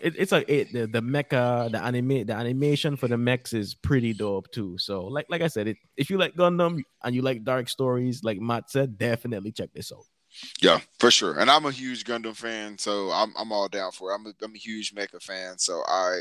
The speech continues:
Speaker 2: I, I support this. I give this a, a, a thumbs up, um, for sure. So yeah, man, like, that was, so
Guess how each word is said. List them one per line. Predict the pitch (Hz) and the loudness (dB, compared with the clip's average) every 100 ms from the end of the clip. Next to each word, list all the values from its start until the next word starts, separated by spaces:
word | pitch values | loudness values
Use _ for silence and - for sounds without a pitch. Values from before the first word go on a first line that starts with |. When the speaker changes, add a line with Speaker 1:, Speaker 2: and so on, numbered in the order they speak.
| - | -2
Speaker 2:
I, | 101 104 - 110 | 0 0 2 4
I | 120 | 4
support | - - 98 - | 2 -4 -16 -16
this. | 76 98 | -14 -12
I | 95 | -10
give | 107 98 | -10 -10
this | 101 - | -8 -8
a, | 85 - - | -10 -14 -14
a, | 80 - | -12 -14
a | |
thumbs | - 95 87 - | -10 -10 -8 -8
up, | 82 64 - _ - - - - - - - | -6 -8 -14 _ -18 -14 -14 -14 -18 -4 6
um, | 117 104 85 76 90 - _ _ _ _ - - - | 8 8 4 -6 -20 -20 _ _ _ _ -20 -20 -20
for | - 110 107 | -12 -6 -2
sure. | 104 117 107 90 90 _ _ | -2 -2 -4 -10 -12 _ _
So | - 139 | -4 -2
yeah, | 151 214 180 | 0 0 0
man, | 165 165 135 | 0 0 0
like, | 123 95 | -2 -2
that | 123 175 | 0 0
was, | 170 165 143 | -2 -4 -2
so | - 143 131 120 | -2 -2 -4 -4